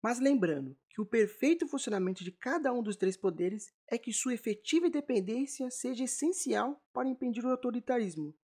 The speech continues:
seja ela de quem for. E mesmo que você não concorde com o atual governo e tenha críticas sobre ele, o que é comum, pois todos os governos têm problemas e essa não é a questão aqui,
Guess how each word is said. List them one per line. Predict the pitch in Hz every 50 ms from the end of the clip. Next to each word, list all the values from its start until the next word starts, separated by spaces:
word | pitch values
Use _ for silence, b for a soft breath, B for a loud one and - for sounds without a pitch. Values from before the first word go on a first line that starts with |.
| _ _ _
seja | - - 254 240 208 220
ela | 202 208 240 247 247
de | 214 214 214
quem | - - 269 320 339
for. | - - 196 170 160 165 - _ _ _ _ _ _ _ _ _ _ _ _
E | 202 202
mesmo | 208 202 233 285 359 - 349 339
que | - 311
você | 240 277 262 - -
não | 262 277 320 320
concorde | - 302 269 220 - - 240 247 240 240
com | - 247
o | 233
atual | 233 - 233 220
governo | 226 240 214 170 170 156 143 143 147 - _
e | 185
tenha | - - 233 233 233 220
críticas | - _ - 254 285 294 - - - 220
sobre | - - 208 185 175 165 160
ele, | 147 151 175
o | 175
que | - 208
é | 208
comum, | 214 - - 254 208 180 208 233 247 - _ _ _ _
pois | - 196 185 -
todos | - - 269 285 277 226
os | 220
governos | 214 233 226 190 175 180 180 175 170 170 -
têm | - 185 185
problemas | 185 - 180 170 151 147 165 180 190 185 160 147 139 143 151
e | 170 175
essa | 180 190 - -
não | 254 247
é | 214 208
a | 208
questão | - 202 180 - - 170 156
aqui, | 151 - - 180 202 214